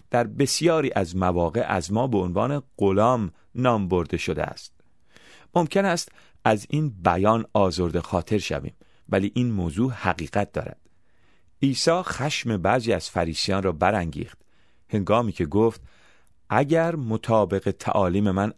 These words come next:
عمل کنید، در واقع پیرو من خواهید بود و حقیقت را خواهید شناخت و حقیقت شما را آزاد خواهد کرد." فریسیان در مقابل پاسخ دادند: «ما فرزندان ابراهیم هستیم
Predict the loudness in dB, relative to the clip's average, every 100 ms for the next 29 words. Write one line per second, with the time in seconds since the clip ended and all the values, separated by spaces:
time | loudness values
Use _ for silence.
0 | -2 2 2 2 -2 -4 -6 -10 _ _
1 | _ _ 2 2 2 2 2 -2 -2 -2
2 | -2 0 0 0 0 -2 -4 -4 -2 0
3 | -2 -4 -10 -10 _ -20 -20 _ -6 -2
4 | 0 0 0 -2 0 0 0 0 4 4
5 | 2 2 2 2 -4 -4 -2 -2 -4 -16
6 | -20 -20 _ -4 2 0 2 2 2 2
7 | 0 _ _ _ _ -12 -4 -2 0 2
8 | 2 0 -4 _ _ 0 0 2 2 2
9 | 0 -2 -2 -10 -12 -12 _ _ _ _
10 | _ _ _ _ _ _ _ _ _ _
11 | 0 2 0 -2 0 2 0 2 2 2
12 | 0 0 -4 0 0 0 0 0 -4 -10
13 | -20 _ -6 -4 -4 -4 -2 -2 0 0
14 | 2 2 2 0 2 2 2 0 -2 -4
15 | -4 -4